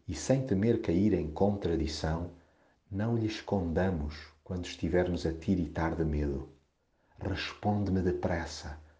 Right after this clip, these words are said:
porque estou em perigo. Conversar abertamente com Deus dá nisto.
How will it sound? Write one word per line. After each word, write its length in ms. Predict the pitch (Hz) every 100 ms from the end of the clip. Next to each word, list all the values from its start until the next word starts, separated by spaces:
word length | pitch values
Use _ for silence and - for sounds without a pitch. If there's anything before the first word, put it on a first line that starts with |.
| _
porque 200 | 98 -
estou 320 | - - 104
em 140 | 101 90
perigo. 500 | 90 87 82 76 76 - - _ _ _ _ _
Conversar 480 | 104 101 - 127 110
abertamente 580 | 98 113 98 87 95 -
com 180 | 85
Deus 300 | 82 101 107
dá 120 | 107 104
nisto. 460 | 82 76 - -